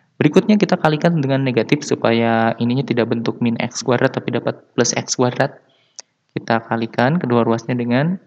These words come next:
min satu. Kita peroleh X kuadrat, ini jadi positif, ini jadi pos-, positif, ini jadi negatif ya. Jadi min tiga X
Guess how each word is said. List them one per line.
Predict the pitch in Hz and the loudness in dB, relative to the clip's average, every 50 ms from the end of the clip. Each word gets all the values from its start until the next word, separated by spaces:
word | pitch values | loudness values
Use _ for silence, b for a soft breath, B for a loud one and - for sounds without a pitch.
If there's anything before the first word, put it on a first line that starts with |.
| _ - 123 | _ -4 -2
min | 120 117 117 117 | -2 0 -2 -2
satu. | 117 - 123 123 - - - - - _ _ _ _ _ _ _ _ _ _ _ _ _ _ | -2 -2 -2 0 0 -2 -4 -6 -14 _ _ _ _ _ _ _ _ _ _ _ _ _ _
Kita | - | -8
peroleh | 120 - 127 120 117 120 139 160 180 - - _ _ _ _ _ _ _ _ _ | -6 -2 0 2 2 4 2 2 0 -4 -10 _ _ _ _ _ _ _ _ _
X | - 123 123 123 - - - - | 0 0 0 0 -4 -6 -6 -4
kuadrat, | - 143 139 131 131 127 131 127 139 156 160 - - _ _ _ _ _ _ _ _ _ _ _ _ _ _ _ | -2 0 2 2 2 4 4 4 4 4 2 -4 -20 _ _ _ _ _ _ _ _ _ _ _ _ _ _ _
ini | - 127 | -8 -4
jadi | 117 120 - | -4 -4 -4
positif, | 120 117 - 123 113 - 151 147 - - _ _ _ | -4 -4 -4 -4 -2 -2 -4 -4 -4 -14 _ _ _
ini | - 131 | -6 -4
jadi | 120 123 123 | -2 -2 -2
pos-, | 120 - 127 117 - - - - | -2 -2 -4 -4 -4 -8 -12 -6
positif, | - 123 - 139 - 156 151 - | -6 -4 -4 -2 -2 -4 -4 -2
ini | 147 143 139 | -2 -2 -2
jadi | 139 143 | 0 2
negatif | 139 147 147 135 131 - | 4 4 4 4 2 2
ya. | 127 131 | -2 -2
Jadi | 131 127 - 123 | -2 -4 -4 -4
min | 123 127 131 143 156 165 170 175 170 175 | -4 -2 0 0 2 2 2 0 0 -2
tiga | - 135 127 123 117 113 - - | -2 -2 0 2 2 2 2 4
X | 131 143 165 - - - - - | 2 2 2 0 -8 -14 -14 -14